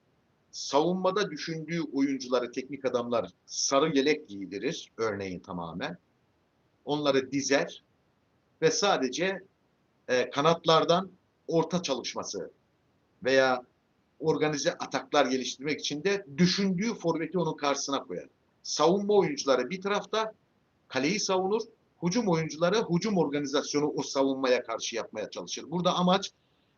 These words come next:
hem hücum organizasyonu oyuncularının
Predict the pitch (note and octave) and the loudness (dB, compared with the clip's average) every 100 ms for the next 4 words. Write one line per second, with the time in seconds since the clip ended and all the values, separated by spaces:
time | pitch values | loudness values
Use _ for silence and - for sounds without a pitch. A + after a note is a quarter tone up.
0 | - F3 A#3 C#3+ E3 A#3 G3 - - _ | -2 2 2 2 2 2 2 0 -8 _
1 | _ _ _ _ _ - E3 D#3 D#3 C#3 | _ _ _ _ _ 6 6 6 2 2
2 | C#3 D3+ C#3 C3+ D3 D#3 D3 C3 C3+ B2 | 0 0 -2 0 0 -2 -2 2 4 4
3 | C3+ G#3 F3+ | 2 0 -2